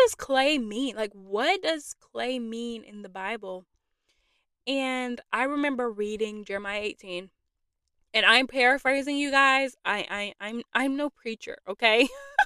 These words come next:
<laughs> I'm no preacher, but I'm paraphrasing what I read. And the word of the Lord spoke to Jeremiah and told him to go down to the potter's house where he was making clay.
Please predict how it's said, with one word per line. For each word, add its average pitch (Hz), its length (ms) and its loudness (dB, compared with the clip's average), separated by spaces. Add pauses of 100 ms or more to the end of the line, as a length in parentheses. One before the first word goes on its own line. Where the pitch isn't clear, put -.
(240)
<laughs> - 600 -2
I'm 277 180 2
no 294 140 4
preacher, 277 360 -2
but 254 120 8
I'm 254 120 6
paraphrasing 240 680 0
what 208 160 -4
I 214 100 -4
read. 214 480 0 (480)
And 233 280 -2
the 220 100 4
word 233 280 4
of 247 120 -6
the 226 80 0
Lord 214 460 0
spoke - 400 -2
to 220 100 -16
Jeremiah 196 640 -8
and 190 140 -8
told 190 240 -12
him 185 120 -20
to 185 120 -20
go 185 220 -10
down 185 360 -16
to 180 320 -14
the 180 100 -20
potter's 214 400 -4
house 175 260 -8
where 180 80 -20
he 175 80 -14
was 180 160 -20
making 165 340 -20
clay. 262 440 -6